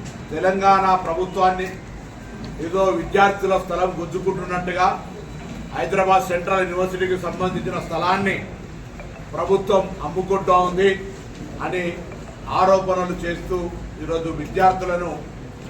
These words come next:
ఒక కన్ఫ్యూజన్, వాళ్ళను రెచ్చగొట్టే ప్రయత్నం చేస్తూ ఉంది. నేను కూడా ఒక విద్యార్థి సంఘ నాయకుడిని, నేను విద్యార్థులందరికీ విజ్ఞప్తి చేస్తా ఉన్నా, ఇది రెండు వేల పద్నాలుగులో ఆనాడున్నటువంటి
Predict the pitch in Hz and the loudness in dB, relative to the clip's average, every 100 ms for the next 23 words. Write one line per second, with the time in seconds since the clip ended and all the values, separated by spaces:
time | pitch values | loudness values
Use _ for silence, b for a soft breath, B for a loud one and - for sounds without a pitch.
0 | - 139 180 175 165 165 180 208 202 185 | -10 -4 -2 -2 -2 -4 -2 -2 0 0
1 | 165 165 170 170 - - 160 170 185 185 | 2 0 0 -4 -8 -6 -4 0 2 4
2 | 180 165 160 165 160 156 156 143 131 - | 2 -2 -4 -4 -4 -4 -2 -4 -4 -10
3 | - - - - - 151 185 190 190 185 | -12 -12 -10 -10 -6 -2 4 4 6 2
4 | 180 196 190 156 190 185 175 190 196 202 | 4 2 2 -2 0 0 2 2 4 2
5 | 208 208 - - - - 143 170 175 - | 2 -2 -10 -16 -16 -14 -10 -6 -6 2
6 | 208 208 202 185 202 208 190 - 196 190 | 4 4 4 0 2 0 0 0 0 2
7 | 175 170 175 160 147 - - - - - | -2 0 -2 -2 -4 -8 -12 -14 -14 -16
8 | - - - - - - - 170 202 185 | -16 -16 -16 -16 -18 -16 -4 8 10 10
9 | - 175 196 202 202 202 202 190 180 185 | 2 -2 2 6 6 6 4 2 -2 2
10 | 202 202 202 190 - - - - - - | 4 6 6 4 0 -6 -12 -14 -16 -16
11 | - - - 160 196 202 202 196 190 196 | -16 -14 -4 0 4 4 4 2 2 2
12 | 196 | 4